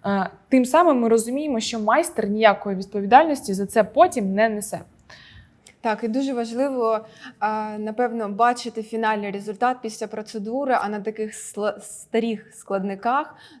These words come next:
Speaker 2: то ми цього результату просто-напросто не побачимо.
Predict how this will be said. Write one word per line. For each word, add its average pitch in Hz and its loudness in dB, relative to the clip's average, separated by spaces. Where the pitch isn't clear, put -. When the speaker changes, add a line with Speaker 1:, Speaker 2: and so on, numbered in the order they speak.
Speaker 2:
то 202 -4
ми 240 -2
цього 214 -4
результату 208 -2
просто-напросто 190 -8
не 185 -10
побачимо. 165 -8